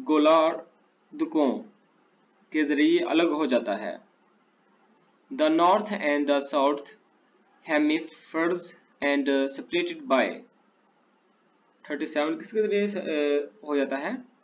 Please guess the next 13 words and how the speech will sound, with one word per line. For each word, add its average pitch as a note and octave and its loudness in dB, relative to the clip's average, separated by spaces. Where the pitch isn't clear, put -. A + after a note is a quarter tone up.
ये - 4
option G#3+ -4
B, D#3+ 0
very D#3+ 4
good, A#2+ 0
the C3 4
plane G3 4
of A3 2
the G#3+ 6
equator, D#3+ 2
equator। D3 -2
Next F3+ -4
थर्टी E3 2